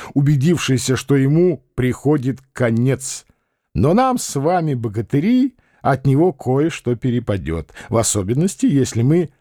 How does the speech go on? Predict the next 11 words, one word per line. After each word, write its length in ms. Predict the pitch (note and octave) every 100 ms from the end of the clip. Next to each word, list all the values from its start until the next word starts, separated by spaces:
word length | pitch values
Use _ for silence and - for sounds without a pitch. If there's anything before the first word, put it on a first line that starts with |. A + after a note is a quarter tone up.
| _ _
представимся 800 | D3+ D#3 - - D3+ C3 A#2+ -
ему 160 | A2 A2+
в 80 | -
качестве 540 | G#2+ - F2 - F2
странствующих 1040 | - - A2+ A#2+ G2 - G#2+ G#2 G2+ -
монахов. 760 | F2+ F#2 G#2 D3 - - C2+ - _ _ -
С 100 | -
точки 300 | D#3 D#3 -
зрения 420 | C#3+ C#3+ D#3+ D#3 D3
дорожной 400 | D3 D#3 C3 C#3
техники 600 | D#3 D#3+ G3 F#3 G#3+